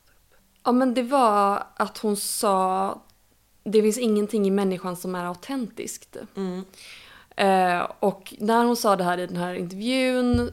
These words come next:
Speaker 1: så var det nästan som att hon bara, "Jag förstår att det här är otroligt kontroversiellt och jag vet inte riktigt om jag ens kan stå bakom det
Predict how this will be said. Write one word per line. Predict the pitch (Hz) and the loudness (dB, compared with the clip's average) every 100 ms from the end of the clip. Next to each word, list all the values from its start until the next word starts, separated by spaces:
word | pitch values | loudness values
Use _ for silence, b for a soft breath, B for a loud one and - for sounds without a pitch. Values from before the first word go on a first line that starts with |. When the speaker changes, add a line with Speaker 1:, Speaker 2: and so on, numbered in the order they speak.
| - | -10
Speaker 1:
så | - - - 208 190 185 | -10 -8 -2 0 2 2
var | 190 | 2
det | 196 | 0
nästan | 190 190 | -2 -6
som | 170 180 | -8 -8
att | 175 | -8
hon | 175 175 | -8 -6
bara, | 175 175 180 175 | -2 0 0 -2
"Jag | 202 196 185 - | -2 -2 -4 -14
förstår | - 190 - - 208 190 202 | -12 -8 -8 -8 -6 -4 -4
att | 185 | -4
det | 185 | -6
här | 180 180 | -6 -6
är | 175 185 - | -6 -10 -8
otroligt | 196 180 190 180 | -10 -8 -10 -8
kontroversiellt | 190 175 185 170 185 175 | -10 -8 -8 -6 -6 -4
och | 175 | -6
jag | |
vet | 180 185 | -6 -6
inte | 175 180 | -6 -8
riktigt | 180 202 - 175 170 | -8 -10 -8 -12 -10
om | 175 | -8
jag | 175 | -6
ens | 170 | -8
kan | - 170 | -10 -12
stå | - 175 | -10 -6
bakom | 180 170 - 175 170 | -6 -8 -10 -10 -8
det | 175 185 | -8 -10